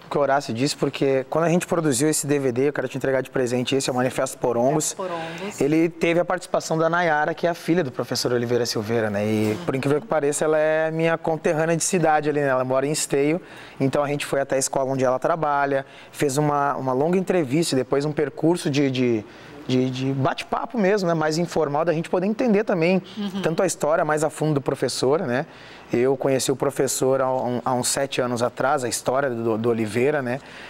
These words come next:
Speaker 1: E desde lá a gente pautou, então, de, de, de buscar estudar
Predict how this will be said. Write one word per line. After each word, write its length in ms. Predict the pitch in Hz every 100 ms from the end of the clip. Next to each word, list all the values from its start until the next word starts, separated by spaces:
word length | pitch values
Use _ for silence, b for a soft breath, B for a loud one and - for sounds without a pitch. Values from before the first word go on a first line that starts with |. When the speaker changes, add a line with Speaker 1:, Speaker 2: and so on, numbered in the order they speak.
| B
Speaker 1:
E 420 | 123 120 120 120 120
desde 280 | 123 143 151
lá 120 | 147
a 40 |
gente 240 | 147 156 -
pautou, 600 | - - 185 175 - 160
então, 300 | 165 156 147
de, 200 | 151 156
de, 200 | 143 147
de 140 | 139
buscar 420 | 139 139 - 131 135
estudar 560 | - 143 123 123 -